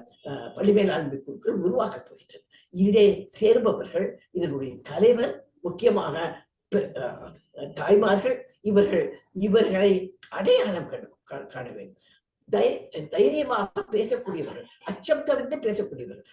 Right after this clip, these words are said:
அவர்களை கண்டுபிடித்து ஏப்ரல் மாதத்தில்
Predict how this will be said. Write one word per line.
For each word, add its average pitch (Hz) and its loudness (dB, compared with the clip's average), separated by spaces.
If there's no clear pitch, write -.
அவர்களை 156 -6
கண்டுபிடித்து 208 -2
ஏப்ரல் 285 2
மாதத்தில் - -6